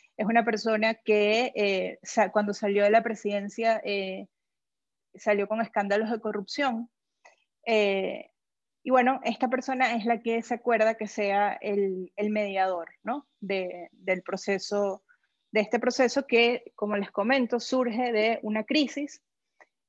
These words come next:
Eh, la comunidad internacional, eh, empuja porque, por supuesto, luego Estados Unidos, Unión Europea, onu y todos los actores internacionales,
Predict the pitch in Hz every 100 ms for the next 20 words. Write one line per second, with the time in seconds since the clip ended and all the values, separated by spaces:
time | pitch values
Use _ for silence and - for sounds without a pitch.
0 | - 208 202 202 - 220 214 214 208 208
1 | 208 220 226 233 233 220 214 214 233 226
2 | - 208 202 190 220 208 190 262 285 202
3 | 233 233 _ _ - 196 196 208 190 -
4 | 196 202 214 208 202 196 202 214 214 -
5 | 196 208 220 226 226 226 214 220 208 202
6 | 202 208 214 226 214 214 - - - _
7 | - 220 226 226 226 214 202 202 202 226
8 | 226 220 226 233 220 208 - 202 196 202
9 | 220